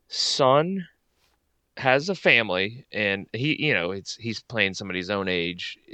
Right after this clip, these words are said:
Uh, the son has a family, and the son passes. His daughter-in-law remarries, wi-, and,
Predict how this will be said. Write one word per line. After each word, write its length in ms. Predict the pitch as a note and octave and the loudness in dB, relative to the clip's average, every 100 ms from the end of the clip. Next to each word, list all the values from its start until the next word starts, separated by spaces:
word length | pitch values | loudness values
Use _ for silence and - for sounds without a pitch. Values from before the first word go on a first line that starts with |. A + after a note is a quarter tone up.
| D#2+ | -2
Uh, 180 | F2+ E2+ | -2 -2
the 120 | F#2+ | -4
son 320 | - C3 C#3+ | -2 0 0
has 240 | D3 C3 C#3 | 2 2 0
a 60 | |
family, 520 | C3+ A#2 F#2+ F2+ F2+ | -4 -2 -2 0 0
and 120 | E2 F#2 | -2 -4
the 60 | |
son 260 | - C#3+ D3+ | -4 -4 -6
passes. 720 | - B2 F#2 F#2 F#2+ F2+ - - _ _ _ _ _ _ _ | -4 0 0 -2 -6 -8 -10 -14 _ _ _ _ _ _ _
His 400 | - A2+ G#2 F#2 | -2 2 2 0
daughter-in-law 680 | - D3 F#3+ D#3 A#2 F#2+ E2 | 0 2 4 4 2 2 2
remarries, 960 | F2+ G2 B2+ C3+ F#2+ F2 F2 G#2+ - - _ _ _ _ _ - | 2 -2 0 4 4 4 0 -6 -10 -14 _ _ _ _ _ -8
wi-, 180 | G2 | -6
and, 160 | G#2+ G#2 | -4 -8